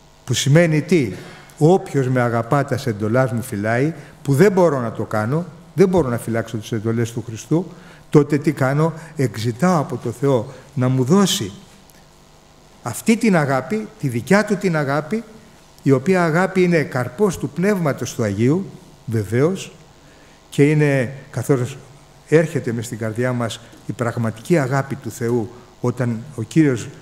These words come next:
έρχεται και μας αναγεννά δια του Πνεύματος του Αγίου και βάζει αγάπη στην καρδιά μας, και το θυμόμαστε αυτό, ε.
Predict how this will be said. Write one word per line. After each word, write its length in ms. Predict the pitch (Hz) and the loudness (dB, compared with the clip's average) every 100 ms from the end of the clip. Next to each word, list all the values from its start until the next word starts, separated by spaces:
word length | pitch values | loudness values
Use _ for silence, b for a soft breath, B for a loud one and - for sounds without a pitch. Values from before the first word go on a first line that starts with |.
| - - | -10 -4
έρχεται 340 | 123 127 113 | -2 -2 -4
και 160 | 98 113 | -4 -4
μας 340 | 110 104 - - - | -4 -6 -10 -18 -10
αναγεννά 640 | 120 120 117 117 135 143 | -6 -4 -4 -4 -4 -4
δια 180 | 120 117 | -4 -6
του 100 | - - | -8 -6
Πνεύματος 500 | 147 143 113 110 - | -4 -4 -8 -12 -12
του 100 | 113 | -8
Αγίου 220 | 117 123 | -6 -6
και 140 | 120 | -6
βάζει 380 | 101 127 165 131 | -4 0 0 0
αγάπη 360 | 110 127 147 - | -2 -2 -4 -6
στην 200 | - 98 | -12 -10
καρδιά 340 | 98 98 127 | -10 -6 -6
μας, 140 | 147 - | -4 -4
και 120 | 143 | -4
το 120 | 143 | -4
θυμόμαστε 600 | - 185 202 131 - 110 | -6 -4 -4 -4 -8 -12
αυτό, 240 | 101 - | -14 -10
ε. 160 | 117 | -10